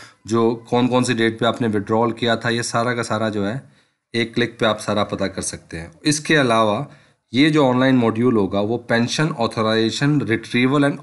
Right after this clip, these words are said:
अकाउंटिंग सिस्टम से भी जुड़ा होगा, आपके पब्लिक फाइनेंशियल मैनेजमेंट सिस्टम जो कि मॉड्यूल है उससे भी जुड़ा होगा, ईपीपीओ से भी जुड़ा होगा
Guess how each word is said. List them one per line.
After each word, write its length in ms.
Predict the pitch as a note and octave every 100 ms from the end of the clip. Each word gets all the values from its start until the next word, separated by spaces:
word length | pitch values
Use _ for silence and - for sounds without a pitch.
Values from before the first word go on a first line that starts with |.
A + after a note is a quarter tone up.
| -
अकाउंटिंग 460 | G#2+ A2 A2 A2+ B2+
सिस्टम 360 | A#2 - C#3
से 120 | C3+
भी 100 | C3+
जुड़ा 220 | C3 C3 C3+
होगा, 380 | C3+ C3 C#3 D3 - _ _ -
आपके 240 | A2 -
पब्लिक 500 | C3+ - A2+ B2+ C#3+
फाइनेंशियल 680 | C#3+ - A#2+ A2+ A2+ A2+ C3+
मैनेजमेंट 460 | B2 A2 A2 B2+ B2+
सिस्टम 400 | A2+ - C3+ C3+ - _ _ _ _
जो 120 | G#2+ A2
कि 120 | C3+
मॉड्यूल 360 | A#2+ A2+ A#2+
है 60 | B2+
उससे 260 | A2+ - C3+
भी 120 | C3+
जुड़ा 200 | C3 C3
होगा, 400 | C3 C3 C3+ -
ईपीपीओ 800 | C3 B2+ C3 B2+ C3+ C3+ - B2+
से 160 | C3+ D3
भी 80 | C#3+
जुड़ा 220 | C3+ C#3
होगा 400 | C3+ C3 D3+